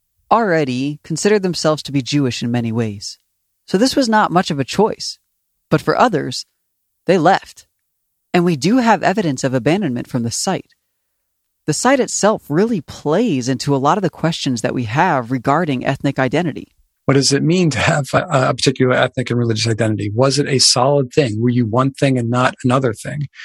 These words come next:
Speaker 2: Could you, were you either Jew or Idumean, or was there some middle ground? So we have all these questions. We don't have a lot of answers <laughs> yet. But that's one of the reasons why the site is so interesting.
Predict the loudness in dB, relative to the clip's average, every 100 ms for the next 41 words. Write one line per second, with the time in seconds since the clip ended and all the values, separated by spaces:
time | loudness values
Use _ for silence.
0 | -20 _ 0 2 2 2 2 2 0 2
1 | 2 2 2 2 2 -2 0 2 2 2
2 | -2 -4 -2 0 0 0 2 0 2 0
3 | 0 0 2 2 0 -4 -10 _ _ _
4 | -20 -20 -20 -8 0 2 4 4 4 2
5 | 0 -2 0 -4 0 2 2 0 0 0
6 | -2 -2 0 0 2 2 0 -4 _ _
7 | -20 -20 _ -4 -2 0 0 2 4 2
8 | 2 0 2 2 2 0 2 2 0 2
9 | 0 2 -2 0 -2 0 -2 -4 -2 -4